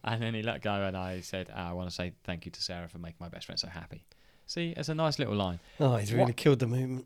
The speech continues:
Speaker 1: Whatever
Speaker 2: Hug.
Speaker 1: happened in between, I have zero idea, and I know it's recorded, and I don't wanna see it.
Speaker 2: No, you're probably no point watching that back.
Speaker 1: No.
Speaker 2: As long as you got a hug out of it, and please, a Brighton fella.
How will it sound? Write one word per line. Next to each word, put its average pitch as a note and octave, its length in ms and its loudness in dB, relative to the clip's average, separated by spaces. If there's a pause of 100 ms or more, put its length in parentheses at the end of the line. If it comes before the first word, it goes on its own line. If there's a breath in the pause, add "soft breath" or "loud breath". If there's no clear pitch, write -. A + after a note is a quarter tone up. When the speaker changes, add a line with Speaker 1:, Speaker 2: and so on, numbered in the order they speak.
(120)
Speaker 1:
Whatever F#3+ 440 6
Speaker 2:
Hug. E3+ 80 4
Speaker 1:
happened E3 320 2
in C#3+ 220 2
between, B2 560 0 (320)
I D3+ 140 -2
have G#2+ 200 0
zero B2+ 560 2
idea, F#2 380 2 (180)
and G#2 140 2
I G#2 180 4 (460)
know B2 240 2
it's F2+ 160 -2
recorded, F#2+ 300 -2
and A#2+ 80 2
I - 20 0
don't B2+ 120 2
wanna C#3 120 -2
see D#3 140 -2
it. C3 140 -2 (200)
Speaker 2:
No, C3 260 -2 (140)
you're G#2+ 160 -6
probably A#2 320 2 (100)
no B2+ 140 -2
point B2 180 -4
watching B2+ 240 -4
that B2+ 140 -4
back. G#2+ 160 -8 (240)
Speaker 1:
No. A#2+ 120 -12 (720 soft breath)
Speaker 2:
As A#2+ 60 -4
long A#2+ 120 0
as A2+ 60 -2
you A#2 60 0
got A#2 160 -2
a - 40 -8
hug G#2+ 200 -4
out G#2 140 -6
of G2+ 80 -10
it, G#2 100 -10
and G#2 240 -8 (400)
please, F3 380 -2
a E3+ 40 4
Brighton C#3+ 520 0
fella. G2 320 -4